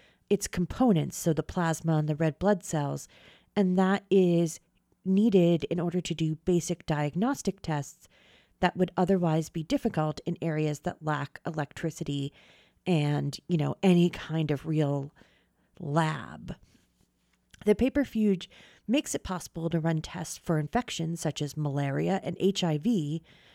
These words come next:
that are, of course, prevalent in these areas that lack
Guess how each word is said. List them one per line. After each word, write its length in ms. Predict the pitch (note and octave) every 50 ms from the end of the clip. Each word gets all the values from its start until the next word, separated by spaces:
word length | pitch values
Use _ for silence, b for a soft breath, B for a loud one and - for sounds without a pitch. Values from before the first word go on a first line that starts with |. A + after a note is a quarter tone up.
| b b b b
that 120 | G3 F3
are, 80 | F3+ G3
of 100 | F#3+ -
course, 220 | - B3+ A#3 -
prevalent 640 | - - - - E4+ F#4 - D#4+ B3 G3 D#3 D3+ - -
in 160 | - F3 E3+
these 200 | E3 D#3+ D3 - -
areas 420 | E3 D#3 D3 C#3+ C#3+ C#3 C3 -
that 240 | - E3 - - -
lack 400 | D#3 D3+ D3 A#2+ C#3 - -